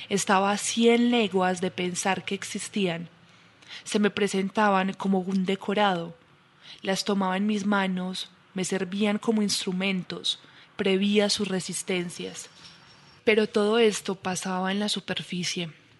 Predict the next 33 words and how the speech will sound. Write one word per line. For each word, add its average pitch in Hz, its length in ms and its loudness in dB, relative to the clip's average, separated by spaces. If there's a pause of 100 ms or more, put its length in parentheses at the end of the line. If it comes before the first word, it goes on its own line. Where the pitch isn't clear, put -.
(200)
Si - 140 -4
me 208 120 4
hubiera 214 220 4
preguntado 196 720 -2
qué - 140 -2
era 190 140 -2
la 214 100 -4
existencia, 190 880 -6 (640)
habría 208 300 6
respondido 202 600 0
de 226 120 2
buena 190 300 0
fe 233 420 0
que 214 100 -2
no 190 160 0
era 185 160 -2
nada, 214 320 0 (560)
exactamente 226 680 0
una 226 140 0
forma 214 320 -2
vacía 196 580 -2
que 185 160 -8
se 180 140 -6
agregaba 175 580 0
a 208 60 4
las 214 240 -2
cosas 196 400 -4
desde 180 260 -4
afuera, 175 480 0 (300)
sin 247 240 0
modificar 233 540 0
su - 120 -6
naturaleza. 180 800 -4